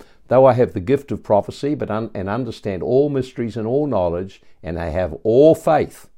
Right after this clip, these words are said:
I can do miracles and all kinds of things, "and I could remove mountains, but if I have not love, I am nothing." And one Corinthians thirteen three,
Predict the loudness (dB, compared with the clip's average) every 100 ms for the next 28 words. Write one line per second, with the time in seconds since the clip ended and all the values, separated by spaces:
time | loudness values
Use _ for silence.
0 | -12 -10 -10 -10 -8 -8 -8 -6 -8 -6
1 | -8 -6 -6 -8 -14 _ _ -4 -2 -2
2 | 0 0 0 -2 0 2 2 2 -2 -6
3 | -18 _ -20 -12 -6 -4 -2 -4 -4 -2
4 | -2 0 0 -2 -4 2 6 8 8 6
5 | 0 -20 _ _ -20 -8 -4 -2 -4 -6
6 | -8 -8 -4 -4 -4 -8 -12 -16 _ _
7 | _ _ _ _ _ _ -10 -8 -6 -6
8 | -6 -8 -4 -2 -2 -4 -6 -4 -4